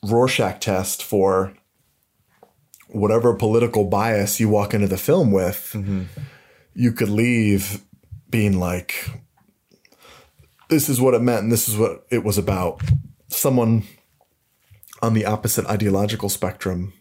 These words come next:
Speaker 1: could leave with an opposite idea.
Speaker 2: Mm-hmm.
Speaker 1: And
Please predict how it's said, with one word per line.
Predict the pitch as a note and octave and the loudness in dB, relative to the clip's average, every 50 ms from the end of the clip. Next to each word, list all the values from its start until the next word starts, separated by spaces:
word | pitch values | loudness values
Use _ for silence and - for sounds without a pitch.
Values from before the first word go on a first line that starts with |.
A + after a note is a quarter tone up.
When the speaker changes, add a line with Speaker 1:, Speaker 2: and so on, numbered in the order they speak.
| _ _ - | _ _ -8
Speaker 1:
could | - - G#2+ F#2+ | -4 -2 -2 -2
leave | G2+ G#2 G2+ G#2 G2 G2 F#2+ - - - - - - | -2 -2 -2 -2 -2 -2 -2 -4 -8 -12 -12 -12 -8
with | A2 G#2 F2+ F2 F2 - - - - | -4 -2 -2 -2 -2 -4 -6 -6 -4
an | G#2 G#2 - | 0 0 0
opposite | - G2+ G2 - G#2 - - F#2+ F#2 F2+ - - _ _ _ _ _ _ _ _ _ _ - - - - | 0 -2 -6 -6 -6 -6 -4 -4 -4 -6 -6 -12 _ _ _ _ _ _ _ _ _ _ -20 -14 -8 -4
idea. | G#2 F#2 F2+ F#2+ A2 A2 G2+ C#2 E2 F#2+ - - | -4 -2 0 0 2 2 2 0 -2 -4 -6 -10
Speaker 2:
Mm-hmm. | - - A#2 A2 G#2 G#2 G2+ G2 G2 - - _ _ - | -12 -8 -6 -6 -4 -4 -4 -6 -6 -10 -16 _ _ -2
Speaker 1:
And | B2 A2+ G#2+ A2 A2 | 0 2 2 0 0